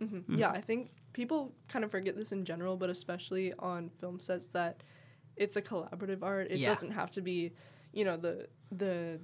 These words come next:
Speaker 1: the director's the president. He, he calls all the
Speaker 2: <laughs> Right.
Speaker 1: shots.
Speaker 2: Right.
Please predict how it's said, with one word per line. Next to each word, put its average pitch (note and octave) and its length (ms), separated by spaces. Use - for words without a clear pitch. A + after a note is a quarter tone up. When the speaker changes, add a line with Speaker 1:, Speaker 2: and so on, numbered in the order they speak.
Speaker 1:
the G#3 100
director's F3+ 420
the - 80
president. E3+ 640
He, F#3 340
he G#3 80
calls F#3+ 240
all D3+ 80
the C3 60
Speaker 2:
<laughs> - 0
Right. C#3+ 100
Speaker 1:
shots. - 540
Speaker 2:
Right. C#3 320